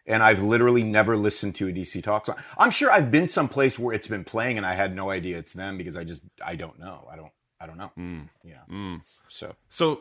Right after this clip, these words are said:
Speaker 2: yeah, I'm surprised you never, like, played a festival or whatever that they were playing and, and had to have some, like, green room interaction
Speaker 1: Oh, well, no,
Speaker 2: with
Speaker 1: we did, T. I mean, for sure. But, like, they were playing the main stage in front of sixty thousand people, and we were,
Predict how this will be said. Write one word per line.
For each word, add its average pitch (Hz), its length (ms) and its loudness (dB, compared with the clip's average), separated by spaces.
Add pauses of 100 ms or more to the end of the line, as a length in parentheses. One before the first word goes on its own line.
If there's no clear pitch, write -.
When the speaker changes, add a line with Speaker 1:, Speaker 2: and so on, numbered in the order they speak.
(320)
Speaker 2:
yeah, 165 180 6
I'm 147 80 4
surprised 170 460 2
you 151 80 4
never, 127 260 6
like, 107 300 4
played 113 200 6
a 107 40 2
festival 98 480 4
or 85 120 6
whatever 85 360 4
that 82 140 0
they 90 120 6
were 90 140 2
playing 82 420 2
and, 80 240 0
and 90 200 0
had 95 200 6
to 95 80 4
have 90 180 6
some, 92 200 2
like, 82 340 2 (640)
green 104 300 6
room 82 400 4 (120)
interaction 92 300 6
Speaker 1:
Oh, 226 140 6
well, 214 100 4
no, 233 160 2
Speaker 2:
with 196 60 6
Speaker 1:
we 202 180 4
did, 208 280 4
T. 147 260 2
I 151 80 6
mean, 165 160 0
for 160 160 0
sure. 202 340 4
But, 131 180 2
like, 131 180 4
they 135 200 6
were 170 160 4
playing 143 380 0
the 117 80 4
main 120 380 0
stage 113 360 2
in 104 120 0
front 113 260 -2
of 90 100 -4
sixty 127 380 -2
thousand 95 420 2
people, 95 380 -6
and 98 120 -6
we 113 120 2
were, 117 280 2